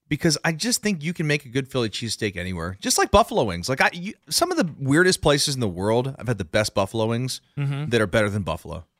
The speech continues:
Speaker 1: <laughs>
Speaker 2: Oh, I, I don't think you can go back to Buffalo now saying that.
Speaker 1: No, you can.
Speaker 2: I feel like that's a, that's, that's a tougher place to say that than at Philly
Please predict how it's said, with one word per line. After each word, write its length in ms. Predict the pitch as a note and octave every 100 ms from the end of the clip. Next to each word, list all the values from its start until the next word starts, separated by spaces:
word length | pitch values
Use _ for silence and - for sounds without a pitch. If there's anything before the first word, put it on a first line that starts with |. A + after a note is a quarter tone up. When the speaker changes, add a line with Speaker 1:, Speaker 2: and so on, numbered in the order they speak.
| -
Speaker 1:
<laughs> 60 | - F5 C#5+ C#5 A#4+ A4+ - - D4 _ _ -
Speaker 2:
Oh, 200 | F#3+ D#3
I, 140 | C#3+ - _ _
I 120 | D#3
don't 100 | A3+
think 140 | A#3 F3+
you 80 |
can 80 | D#3
go 80 | B2+
back 160 | B2+ B2
to 80 |
Buffalo 420 | G2 C#3+ D3+ A#2 G#2+
now 160 | G#2
saying 320 | F#2+ A2 F2+
that. 240 | G2 A#2+ D#2
Speaker 1:
No, 140 | F#4
you 160 | B3+ D#4+
can. 320 | A#3+ C3+ F#3+
Speaker 2:
I 80 | G#3
feel 160 | A3+ D4
like 140 | A3+
that's 200 | G#3 G3
a, 160 | F#3+ -
that's, 280 | G#3 G3+ G#3+
that's 240 | G#3+ B3
a 60 | B3
tougher 340 | - G#3 A3
place 300 | G#3 F#3 F#3+
to 100 | -
say 220 | E3 D3 D3+
that 260 | F3 F#3
than 160 | F3 E3+
at 300 | F3+ D#3+ D#3+
Philly 320 | - E3+ D#3+